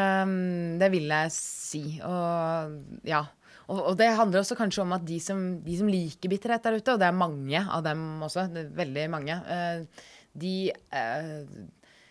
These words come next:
de er kanskje ikke så redd for å la seg overraske av bartenderen, hva man kommer med. Men de som ikke liker beskhet eller bitterhet i, i, i, i drikkevarene sine, de vil jo gjerne si fra om det. Og det, det skjø-, skjønner jeg kjempegodt. Det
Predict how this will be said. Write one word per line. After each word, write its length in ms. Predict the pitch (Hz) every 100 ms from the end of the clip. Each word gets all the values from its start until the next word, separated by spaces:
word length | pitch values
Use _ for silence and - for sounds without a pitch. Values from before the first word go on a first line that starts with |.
| _ -
de 120 | 180
er 120 | 190
kanskje 280 | 196 208 -
ikke 140 | 165 180
så 100 | 202
redd 280 | 180 160 151 -
for 240 | - 190
å 100 | 190 185 -
la 160 | 180 170
seg 220 | 175 196
overraske 480 | 202 151 156 - 185
av 100 | 185
bartenderen, 520 | 160 156 170 196 220
hva 100 | 180 165
man 140 | 185
kommer 280 | - 156 160
med. 180 | 214 220 _ - -
Men 180 | - 180
de 80 | 175
som 120 | 185
ikke 320 | 208 - 185
liker 360 | 180 160 - 180
beskhet 520 | 156 - - 190 190
eller 160 | 185 165
bitterhet 400 | - 156 165 165
i, 120 | 165 165
i, 200 | - 165 160 165 165 160
i, 160 | - 160 160 160 160 156
i 120 | - 160
drikkevarene 540 | 170 170 - 131 127
sine, 260 | 143 151 190 175
de 180 | 165 170
vil 160 | 156 156
jo 60 |
gjerne 300 | 143 123 131
si 160 | 135 143
fra 120 | - 92
om 80 | 87
det. 80 | 143
Og 160 | -
det, 100 | 185 170
det 120 | 165
skjø-, 260 | 165 156 -
skjønner 320 | - 123 135
jeg 80 | -
kjempegodt. 460 | - - - - - 165
Det 200 | 175 160